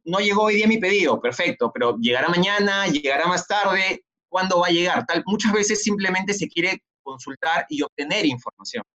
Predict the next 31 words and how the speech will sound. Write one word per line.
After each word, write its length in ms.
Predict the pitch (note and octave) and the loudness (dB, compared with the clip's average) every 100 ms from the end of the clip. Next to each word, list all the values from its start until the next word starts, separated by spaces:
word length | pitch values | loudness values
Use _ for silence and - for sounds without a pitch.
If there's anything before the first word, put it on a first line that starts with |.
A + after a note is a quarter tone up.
| _ _ _ _ - | _ _ _ _ -20
Y 80 | D3+ | -16
si 180 | - D#3 | -14 -6
no 160 | G#3 | -4
tenemos 560 | G#3+ G#3+ G3+ G3+ F3+ - | -2 -2 0 2 2 0
canales 420 | D3 C#3+ E3 F3 | 0 0 2 4
de 80 | D#3+ | 2
atención 420 | C3+ B2 C#3 D#3 | 0 -2 0 0
que 80 | D3 | -2
están 220 | C#3+ D3 | -2 -2
atendiendo, 680 | D3+ B2 B2+ D#3+ D#3 A#2+ G#2 | -2 -2 0 0 2 0 -2
si 120 | - | -8
nuestros 240 | A#2 - _ | -16 -18 _
canales 340 | B2+ D3+ E3 | -6 -2 0
eventualmente 500 | D3+ C3 C#3+ C#3+ D3 | 0 -2 0 0 -2
están 180 | C#3 D3 | -2 -4
saturados, 600 | D3 - C#3+ D#3 B2 A2+ | -4 -4 -2 2 2 0
si 100 | - | -4
eventualmente 520 | A#2 - D3 D3 D#3 | -8 -6 -6 -4 -2
solo 380 | D3+ - F#3 F3+ | -4 -4 -2 -2
tengo 260 | - E3+ E3+ | -4 -6 -6
una 220 | E3+ D3 | -4 -2
vía 380 | C3+ G3 D#3 B2+ | -2 0 -2 -2
para 180 | A2+ A#2 | -2 -4
atender 440 | - A#2 D3+ E3 - | -6 -4 -2 -2 -2
o 120 | C#3+ | -2
me 160 | C3+ | 0
demoro 380 | B2+ C3 F3+ G3 | -2 0 0 0
mucho 320 | F3 G#3+ F3+ | -2 -6 -8
tiempo 360 | - F3 G3 D#3 | -4 0 0 2
en 80 | C3 | 0
atenderlos, 680 | A2+ A2+ B2+ D3+ C#3 E3+ | -2 -6 -4 -2 0 -2